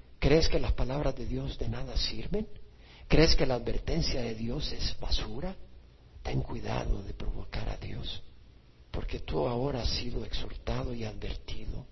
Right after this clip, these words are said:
en amor. Y la promesa del Señor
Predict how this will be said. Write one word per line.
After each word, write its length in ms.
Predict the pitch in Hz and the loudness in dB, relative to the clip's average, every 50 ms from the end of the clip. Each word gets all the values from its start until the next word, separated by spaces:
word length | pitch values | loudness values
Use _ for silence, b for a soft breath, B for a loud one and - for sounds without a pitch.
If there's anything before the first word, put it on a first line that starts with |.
| - - - - - - - | -20 -20 -20 -20 -20 -16 -8
en 180 | - 131 120 117 | -4 -2 -2 -2
amor. 380 | 117 127 120 127 143 143 127 - - - - - - - - - - - - - - - | 0 -2 -2 -2 -2 -4 -6 -10 -12 -14 -16 -18 -20 -20 -20 -20 -20 -20 -20 -20 -14 -6
Y 80 | - - | 0 4
la 160 | 127 139 139 | 4 4 6
promesa 580 | - 156 143 135 139 165 202 208 - - 214 170 | 8 8 8 10 8 8 8 6 6 6 4 4
del 160 | 170 151 131 | 4 0 -2
Señor 520 | - - - 131 127 120 123 117 113 113 | -2 -2 0 2 2 2 0 0 -2 -4